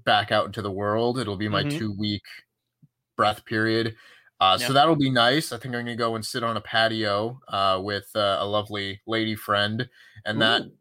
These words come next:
Speaker 1: yeah, that'll be, that'll be a nice change.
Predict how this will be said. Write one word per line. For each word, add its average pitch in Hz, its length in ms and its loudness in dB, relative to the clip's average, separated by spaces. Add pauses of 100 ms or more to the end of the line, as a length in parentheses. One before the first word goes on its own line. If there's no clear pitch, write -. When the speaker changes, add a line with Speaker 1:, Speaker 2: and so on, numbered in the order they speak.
(400)
Speaker 1:
yeah, 285 260 4
that'll 233 220 6
be, 226 200 2
that'll 208 200 2
be 196 100 2
a 170 60 4
nice 151 260 2
change. 156 580 -2